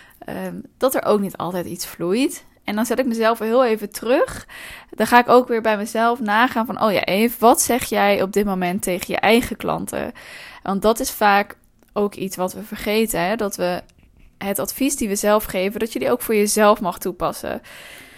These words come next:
Nou, wat ik in zo'n situatie tegen mijn eigen klant zou zeggen, of tegen jou zou zeggen, als je zou zeggen, ik heb geen content inspiratie, dan zou ik zeggen, oké,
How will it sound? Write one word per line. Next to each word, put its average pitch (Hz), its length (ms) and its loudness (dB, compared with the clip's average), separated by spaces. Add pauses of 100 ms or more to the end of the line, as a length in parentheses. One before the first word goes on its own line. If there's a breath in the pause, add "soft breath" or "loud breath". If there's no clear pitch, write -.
(420 loud breath)
Nou, 202 120 4
wat 247 60 8
ik 285 80 6
in 302 120 6
zo'n 285 300 8
situatie 233 600 4
tegen 233 320 2
mijn 202 140 2
eigen 233 300 2
klant 277 320 4
zou 214 180 6
zeggen, 190 340 2
of 170 80 -2
tegen 185 280 -4
jou 175 220 6
zou 185 120 -2
zeggen, 165 220 -4
als - 140 -6
je 180 60 -10
zou 170 160 -6
zeggen, 160 260 -8
ik - 120 -12
heb - 120 -8
geen - 140 -6
content 240 360 2
inspiratie, - 640 -8
dan 208 100 -6
zou 208 120 0
ik 208 60 -4
zeggen, - 240 -6
oké, 220 400 0